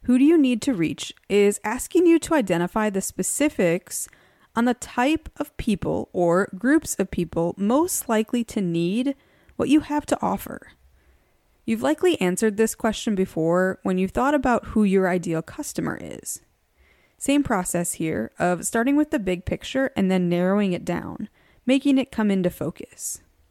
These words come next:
If you own a bakery specializing in cakes, and I ask you who you want to get in front of, and you say, "Women," that's a start, but it's nowhere near tight enough. That target is massive. Think deeper by asking yourself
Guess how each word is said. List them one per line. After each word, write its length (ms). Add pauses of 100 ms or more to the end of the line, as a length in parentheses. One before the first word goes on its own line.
(320)
If 260
you 220
own 180
a 60
bakery 500
specializing 720
in 160
cakes, 680 (400)
and 120
I 140
ask 320
you 220 (220)
who 180
you 160
want 220
to 100
get 160
in 100
front 300
of, 340 (140)
and 260
you 80
say, 240
"Women," 720 (380)
that's 180
a 40
start, 480 (160)
but 200
it's 200
nowhere 440
near 180
tight 300
enough. 440 (540)
That 140
target 340
is 200 (180)
massive. 840 (800)
Think 300
deeper 520
by 140
asking 460
yourself 420